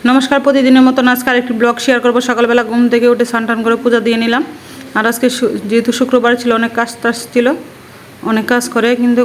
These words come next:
সকালবেলা আপনাদের বাইকে চা নাস্তা দিয়ে দিলাম। আর বাইরে থেকেও নাস্তা নিয়ে আসছিল, তো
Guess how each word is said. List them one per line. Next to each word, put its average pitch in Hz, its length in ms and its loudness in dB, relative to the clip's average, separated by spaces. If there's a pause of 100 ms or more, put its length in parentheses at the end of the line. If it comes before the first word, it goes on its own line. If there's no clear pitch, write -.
(480)
সকালবেলা 247 480 0
আপনাদের 233 360 -2
বাইকে 220 280 0
চা 247 220 -2
নাস্তা 226 320 -4
দিয়ে 233 140 2
দিলাম। 233 280 0 (1800)
আর 247 100 -2
বাইরে 214 300 2
থেকেও 226 260 0
নাস্তা 220 320 -2
নিয়ে 214 140 -2
আসছিল, 214 420 -2
তো 233 140 -2